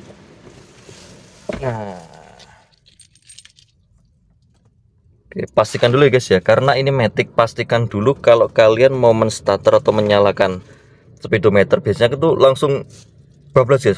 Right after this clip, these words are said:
bablas ke starter guys. Nah ini, pastikan dulu di posisi parkir. Injak rem,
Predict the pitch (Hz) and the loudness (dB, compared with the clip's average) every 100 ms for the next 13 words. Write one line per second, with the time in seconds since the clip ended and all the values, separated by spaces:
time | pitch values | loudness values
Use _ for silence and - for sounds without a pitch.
0 | - 98 92 113 117 - 117 - 98 - | 0 0 2 0 0 -2 -4 -2 -4 -4
1 | 95 87 - - _ _ _ _ _ - | -4 -4 -6 -20 _ _ _ _ _ -8
2 | 98 92 82 - _ _ _ _ _ _ | -4 -4 -6 -14 _ _ _ _ _ _
3 | _ _ - - 104 - 104 101 104 127 | _ _ -10 -8 -4 -2 -2 -2 -4 -4
4 | 143 - - 98 - 104 - 101 - 120 | -6 -18 -8 -8 -2 -4 -4 -8 -6 -8
5 | 123 - - - - _ _ 98 95 95 | -8 -12 -20 -20 -20 _ _ -4 -4 -8
6 | 95 - _ _ _ _ _ _ _ _ | -10 -12 _ _ _ _ _ _ _ _
7 | _ _ _ _ _ _ - 101 98 87 | _ _ _ _ _ _ -8 -4 -2 0
8 | - _ _ _ 98 107 120 | -2 _ _ _ -2 0 0